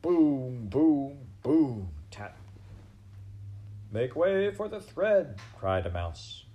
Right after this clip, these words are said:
who was pushing a wooden spool of red thread through the crowd. "Make way for the thread." Boom, boom, boom, tap went the drum. "To the dungeon," shouted the mice.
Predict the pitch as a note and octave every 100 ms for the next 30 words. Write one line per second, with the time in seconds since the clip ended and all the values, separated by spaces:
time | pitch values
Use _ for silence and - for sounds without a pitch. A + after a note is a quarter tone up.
0 | - F#2+ F#2 F2+ - A2 A2+ G2 F2+ E2
1 | G#2+ A#2 G#2+ G#2+ G2+ - - _ - -
2 | C3 C#3+ C3+ C3+ G#2 G2 G2+ A#2 - -
3 | F2+ D#2+ D2+ F#2 F2+ - E2+ D#2+ D#2 -
4 | - _ _ - _ - G#3 G#3 A#3 A#3
5 | G#3+ F3 C3+ G#2 B2+ D#3+ G3 G3 G3 A3+
6 | G#3 D3+ B2+ - - - - - - -
7 | - - - - - A#2+ A#2+ G#2+ G2 F2+
8 | D#2+ - B2+ C3+ A2 G2 D#2+ - - _
9 | C3+ D#3+ C#3+ A#2 F#2+ E2+ - - - G2
10 | G2 _ - - D#2+ - - E2 E2+ -
11 | - _ - - - - - - - -
12 | - - - - G#3 A3+ A3+ A3 A3 F#3
13 | E3+ A2+ F2+ - - - - - - F2
14 | F2 E2+ E2 D#2 -